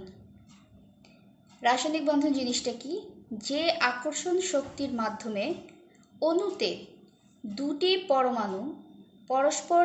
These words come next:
যুক্ত থাকে তাকে রাসায়নিক বন্ধন বলে। খুব সহজভাবে বলা হয়েছে এখানে যে কি থাকবে, প্রথমে আকর্ষণ থাকবে। যে আকর্ষণ শক্তির মাধ্যমে যে অণুটা গঠিত হচ্ছে সেই অণুতে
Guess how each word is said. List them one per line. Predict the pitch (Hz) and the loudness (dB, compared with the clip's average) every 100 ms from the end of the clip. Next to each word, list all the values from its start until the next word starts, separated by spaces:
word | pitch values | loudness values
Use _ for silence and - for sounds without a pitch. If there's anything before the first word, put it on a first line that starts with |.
| 269 | 4
যুক্ত | 262 262 - 311 | -4 -6 -6 -2
থাকে | 262 226 254 392 - - | 0 0 -2 -4 -8 -4
তাকে | 240 226 - 427 - - | -2 0 -2 -8 -8 -4
রাসায়নিক | 247 247 - 254 233 214 | 2 2 2 -4 -6 -6
বন্ধন | 202 202 202 | -8 -6 -8
বলে। | 190 180 - | -8 -10 -12
খুব | - 311 | -12 -8
সহজভাবে | - 311 320 311 330 320 | 0 2 2 4 2 4
বলা | 277 269 285 | 4 4 2
হয়েছে | 294 - 302 | 0 -2 -4
এখানে | - 339 539 - - - _ - _ - - - - - | -2 -4 -4 -12 -20 -20 _ -20 _ -20 -20 -20 -20 -14
যে | 233 247 277 415 - - - - - - - _ _ - | -8 0 0 0 -8 -18 -20 -20 -20 -20 -20 _ _ -12
কি | 320 | -4
থাকবে, | 349 311 285 | 2 2 2
প্রথমে | 302 311 330 339 494 - | -2 -2 -2 -4 -4 0
আকর্ষণ | 294 294 339 - 294 | 0 0 -2 -2 -2
থাকবে। | 269 202 - - - _ _ _ - | -2 -4 -6 -14 -20 _ _ _ -14
যে | 233 294 | -4 0
আকর্ষণ | 320 269 269 330 320 381 370 | 4 4 4 0 -2 -2 -4
শক্তির | - 311 - 339 311 | -2 -4 -4 -4 0
মাধ্যমে | 262 233 220 - 233 190 185 - - - _ _ _ _ _ _ - 214 | 2 2 0 -4 -6 -6 -10 -18 -20 -20 _ _ _ _ _ _ -18 -10
যে | 240 262 | -4 -2
অণুটা | 247 285 294 311 | 2 2 4 4
গঠিত | 262 269 277 320 | 6 2 2 0
হচ্ছে | 302 277 - 190 | 0 0 -4 -4
সেই | - - 311 330 | -4 -4 -2 0
অণুতে | 311 262 226 | 2 0 -2